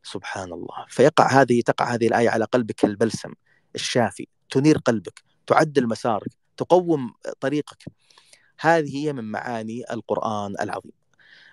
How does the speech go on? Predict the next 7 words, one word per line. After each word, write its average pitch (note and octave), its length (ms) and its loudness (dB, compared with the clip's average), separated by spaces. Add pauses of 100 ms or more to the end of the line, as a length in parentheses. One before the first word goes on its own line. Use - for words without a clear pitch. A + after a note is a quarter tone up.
(140)
آه، G#2 160 4
لا C3 160 4
أريد C3 200 0
الإطالة، A2 460 -2
لكني B2 680 -4
في B2 200 -6
خاتمة A2+ 480 2